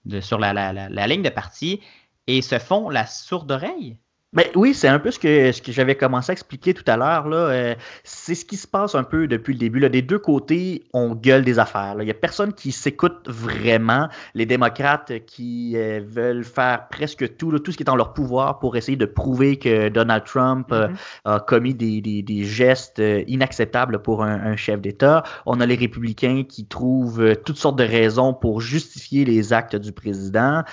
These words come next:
Speaker 2: Euh, il y a personne vraiment qui... On, on n'a pas l'air d'être engagé dans un dialogue. C'est vraiment, c'est un dialogue de sourds complètement. Il y a personne qui s'écoute là-dedans. Puis, j'ai pas
Speaker 1: Mhm.
Speaker 2: l'impression que, euh, ce débat-là va déboucher à quelque part. Il y a pas de v-, véritable échange. Il y a personne qui est prêt à faire de concessions sur, euh,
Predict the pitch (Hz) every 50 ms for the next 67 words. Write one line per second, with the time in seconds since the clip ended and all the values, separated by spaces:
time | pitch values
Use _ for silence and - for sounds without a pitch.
0 | - - - - 107 107 110 117 123 120 120 180 170 - - 220 190 143 127 123
1 | 131 139 156 165 165 - - - 143 143 151 156 - - 131 - - 147 151 170
2 | - 226 233 262 269 233 147 123 110 123 123 123 123 117 117 156 180 175 123 120
3 | 117 110 110 117 123 131 139 127 120 117 120 123 135 147 156 147 127 110 - -
4 | - - - - - 135 123 113 113 117 127 147 151 165 180 185 143 - 147 139
5 | 135 156 202 190 180 151 131 120 117 - 151 156 160 - - 127 120 120 117 104
6 | - 123 127 139 156 156 127 110 104 - - 165 - - 180 175 - 156 143 -
7 | 110 - 139 - 135 107 104 107 117 117 135 147 156 147 - - - 139 143 156
8 | 170 180 180 - - - - - 127 127 131 - 214 214 180 - 131 127 117 -
9 | 143 147 156 147 - - 131 123 123 127 131 131 139 139 139 139 - 92 110 110
10 | 107 110 107 107 104 101 104 - - - 131 123 120 123 117 113 110 117 139 156
11 | 170 139 117 110 117 123 127 117 117 120 107 110 117 110 - 156 151 - 123 110
12 | 110 - 110 107 - 117 127 139 151 156 143 123 113 107 110 - 160 175 170 131
13 | 113 107 120 113 104 110 - - 135 131 139 147 135 131 - 135 131 117 104 -
14 | - 131 147 135 120 - 143 127 - 143 - - 113 - - - 156 143 120 -
15 | 123 123 117 107 - 113 110 - 113 104 - - 127 131 135 - - - 120 117
16 | 120 113 107 107